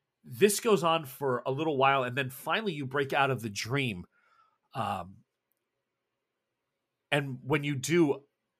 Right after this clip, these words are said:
almost the whole town i-, is masked. She's, her whole, her garb is covered in just blood that had spurted and, and blown out of the bodies that she had affected. And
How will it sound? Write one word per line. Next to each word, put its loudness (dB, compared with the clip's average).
almost 0
the -6
whole 2
town -4
i-, -10
is -4
masked. 2
She's, -6
her 2
whole, 0
her -6
garb 6
is -10
covered -2
in -12
just -12
blood 0
that -6
had -16
spurted -8
and, -16
and -12
blown 0
out 0
of -8
the -12
bodies -4
that -8
she -10
had -6
affected. -12
And -2